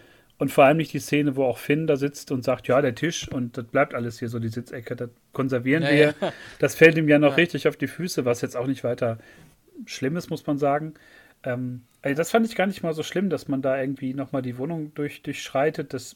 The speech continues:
Speaker 1: pf, ja, gut, hat so ein Geschmäckle, aber das fand ich noch irgendwie in Ordnung. Aber ich finde ja die ganze Atmosphäre und dann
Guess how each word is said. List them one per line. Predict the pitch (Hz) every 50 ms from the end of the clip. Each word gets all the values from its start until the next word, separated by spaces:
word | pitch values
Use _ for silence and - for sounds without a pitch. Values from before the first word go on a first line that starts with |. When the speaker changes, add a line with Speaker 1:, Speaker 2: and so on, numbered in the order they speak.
| - -
Speaker 1:
pf, | - - -
ja, | 127 117 113 117 131 147 151 147 135 117 - _ _ _ _ _ _
gut, | - 147 156 156 135 - - _ -
hat | - 147 - - -
so | -
ein | 143 143 131
Geschmäckle, | - - - - 147 - - - 180 170
aber | 156 143 135
das | 123 -
fand | - 143 143 135
ich | - -
noch | 135 123
irgendwie | 127 135 127 127 120 123 - - - - - - - - - - _ _ -
in | 143 135 135
Ordnung. | 120 127 139 147 - 170 151 143
Aber | 127 131 120
ich | 113 -
finde | - 143 123 - 127
ja |
die | 117 131 120
ganze | 139 131 135 - - 143
Atmosphäre | 131 - 139 131 - - - - 127 143 156 143 139 123
und | 123 120 113
dann | 127 123 123 120 -